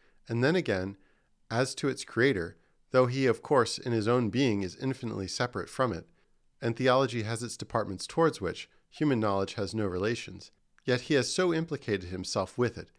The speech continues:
and taken it into his very bosom, by his presence in it, his providence over it, his impressions upon it,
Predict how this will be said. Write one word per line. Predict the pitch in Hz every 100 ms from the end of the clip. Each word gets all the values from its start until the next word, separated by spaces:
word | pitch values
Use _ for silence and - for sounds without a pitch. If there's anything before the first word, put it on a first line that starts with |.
| _ _ _
and | 131 120
taken | 165 165 107
it | 90
into | 104 -
his | 113 90
very | 117 123
bosom, | 107 113 90 82 _ _ _ _ -
by | 113
his | 117
presence | - - 151 123 101
in | 120
it, | 82 - _ _ _ _
his | 127 117
providence | - 131 139 120 104 -
over | 117 98
it, | 82 _ _
his | 120 123
impressions | 123 - 147 - 113
upon | 107 143 117
it, | -